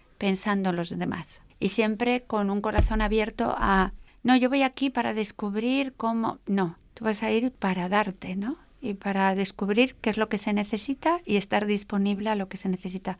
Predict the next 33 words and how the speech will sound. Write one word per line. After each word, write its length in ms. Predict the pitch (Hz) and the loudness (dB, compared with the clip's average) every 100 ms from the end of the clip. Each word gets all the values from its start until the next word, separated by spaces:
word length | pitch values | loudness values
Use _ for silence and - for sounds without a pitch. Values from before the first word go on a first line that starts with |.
| - | 0
Eso 220 | 233 254 | 2 2
es 60 | 220 | 2
lo 100 | 185 | 2
que 80 | 185 | 0
hace 180 | - 190 | 0 0
un 40 | |
misionero, 580 | 180 - 180 180 175 180 - _ - | 0 -2 -4 -4 -6 -10 -14 _ -2
ir 220 | 220 220 | -2 0
con 180 | 247 220 | -4 -4
el 80 | 202 | -4
corazón 380 | 185 180 202 | -4 -4 -4
abierto, 480 | 185 180 180 - 180 180 | -4 -4 -6 -8 -16 -12
¿no? 160 | 233 - - | -12 -12 0
Y 240 | 226 226 226 | 4 4 4
muchísimas 800 | 226 220 262 247 277 269 254 | 2 2 -4 0 2 2 0
de 100 | 247 220 | -2 -2
los 280 | 202 202 | -2 -4
voluntarios 1000 | - 196 196 190 208 214 220 214 208 196 | -2 2 2 0 2 6 6 6 2 0
que 120 | - 180 | -4 -8
siempre 520 | - 208 202 202 202 | 0 2 2 0 0
en 100 | 185 | 0
Bicop, 300 | 180 208 196 | 2 0 0
desde 300 | 180 160 185 | -2 -4 -4
los 200 | 156 160 | -6 -4
tiempos 400 | 208 208 226 220 254 | -2 0 0 -2 -4
iniciales 840 | 202 196 208 185 175 226 226 190 | -2 0 -2 -2 0 2 4 2
de 80 | 196 | -2
Bicop, 260 | 185 262 208 | -2 -2 -2
mucho 240 | 202 214 | -2 0
antes 240 | 202 208 | 2 0
de 100 | 190 | -2
llegar 280 | 185 190 214 | -2 0 0
yo, 260 | 214 294 | 2 0